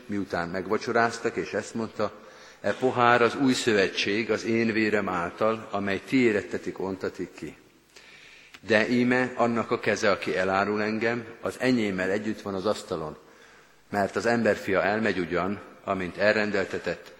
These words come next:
de jaj annak az embernek, aki elárulja őt. Erre kérdezgetni kezdték egymástól, hogy ki lehet az közöttük, aki ezt meg fogja tenni. Kedves testvérek,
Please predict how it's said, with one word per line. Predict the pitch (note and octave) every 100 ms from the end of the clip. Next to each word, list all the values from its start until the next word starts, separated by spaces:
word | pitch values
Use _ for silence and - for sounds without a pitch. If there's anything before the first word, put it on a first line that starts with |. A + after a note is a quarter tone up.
| - _
de | F2 F2+
jaj | F#2+ A2+ A2+
annak | G#2 G2 F2
az | E2+
embernek, | F#2 F2+ F2 E2 E2+ - -
aki | F2+ - F2
elárulja | F#2+ D#2+ D2+ E2 E2 D2
őt. | C#2+ - - - _ _ _ _ _ _ - - - -
Erre | A#2 A2+
kérdezgetni | C3 A2+ G#2 G#2 F2 F2+
kezdték | - G#2 - E2+
egymástól, | A2 A2+ G#2 F#2 - F2
hogy | F2+ -
ki | C#3
lehet | A#2 F#2 F2
az | F2+ -
közöttük, | - F#2 A2 - B2+ - - - - - - _ _
aki | - F#2+ G2+ F#2
ezt | G#2 G#2+ - - -
meg | F#2+ D#2+
fogja | - D2+ E2+ E2+ - - -
tenni. | - D#2 C#2+ C#2+ - - - - _ _ _ _ _ _ _ _ _ _ _ - - - - - - - - - _ _ _ _ _ _ -
Kedves | A#2+ G#2
testvérek, | - A#2 A2+ G#2+ G#2 -